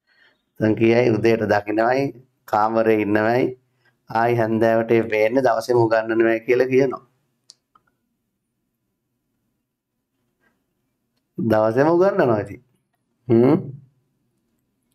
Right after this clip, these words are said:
සමහර දවසට දැන් මේ ගෙදර ඔන්ලයින් උගන්වලා ගෙදර ඉන්න කට්ටියක් පේන්නේ කලාතුරකින්. උත්තර හදනවා. ප්‍රශ්න හදනවා, පේපර්ස් බලනවා,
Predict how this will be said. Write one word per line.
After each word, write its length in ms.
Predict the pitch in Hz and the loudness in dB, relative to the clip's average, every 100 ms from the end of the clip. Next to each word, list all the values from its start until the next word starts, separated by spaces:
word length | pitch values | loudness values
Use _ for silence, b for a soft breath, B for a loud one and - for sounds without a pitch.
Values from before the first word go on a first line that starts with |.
| _ _ B B _ _ _ _ _ - | _ _ B B _ _ _ _ _ -12
සමහර 400 | - 104 117 135 | -8 -4 -2 0
දවසට 380 | 139 135 139 147 | 0 0 0 2
දැන් 180 | 147 143 | 2 2
මේ 160 | 143 117 | 2 2
ගෙදර 240 | 117 131 | 2 2
ඔන්ලයින් 440 | 131 123 135 139 127 | 2 2 2 2 4
උගන්වලා 400 | 123 135 - 120 | 2 2 0 0
ගෙදර 200 | 120 135 | 0 2
ඉන්න 140 | 156 | 2
කට්ටියක් 480 | 156 156 165 165 165 | 0 0 2 2 2
පේන්නේ 320 | 170 170 180 | 2 2 0
කලාතුරකින්. 640 | 156 156 147 113 107 - _ _ _ _ _ _ _ _ _ _ _ _ _ _ _ _ _ _ _ _ _ _ B B B _ _ | 2 0 0 -2 -4 -6 _ _ _ _ _ _ _ _ _ _ _ _ _ _ _ _ _ _ _ _ _ _ B B B _ _
උත්තර 340 | 120 120 117 110 | -6 -2 0 0
හදනවා. 760 | 107 95 107 120 143 - - _ _ _ _ _ _ _ _ _ _ - | 0 0 0 0 -2 -6 -14 _ _ _ _ _ _ _ _ _ _ -4
ප්‍රශ්න 300 | 110 107 113 | -4 -2 -4
හදනවා, 580 | 107 98 95 107 127 147 147 - _ _ _ _ _ _ - | -2 0 0 0 0 -2 -6 -16 _ _ _ _ _ _ -2
පේපර්ස් 380 | 117 113 110 104 | 0 2 0 0
බලනවා, 540 | 101 98 104 117 143 | 0 2 2 0 -2